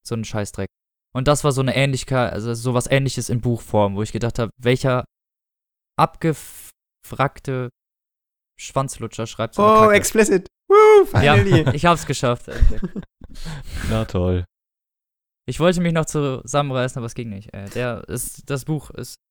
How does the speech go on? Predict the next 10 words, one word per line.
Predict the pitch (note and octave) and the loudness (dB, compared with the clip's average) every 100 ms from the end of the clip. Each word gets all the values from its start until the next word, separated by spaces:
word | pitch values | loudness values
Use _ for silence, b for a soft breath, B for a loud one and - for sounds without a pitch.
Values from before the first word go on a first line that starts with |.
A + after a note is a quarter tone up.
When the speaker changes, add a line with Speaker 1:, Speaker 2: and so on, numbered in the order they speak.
| C3+ | -8
Speaker 1:
E-, | D3+ - _ | -6 -8 _
Evil | E3+ F3+ F3+ | 0 2 2
von | E3+ D3 | 0 0
Jack | C#3+ - | -2 0
Ketchum | C#3+ - A2 | -2 -2 -6
heißt | G#2+ F#2+ - | -6 -8 -10
es. | - - _ | -14 -14 _
Lest | A#2 C3 | -6 -6
es | A2+ - | -6 -10
nicht. | A2+ A2+ | -10 -10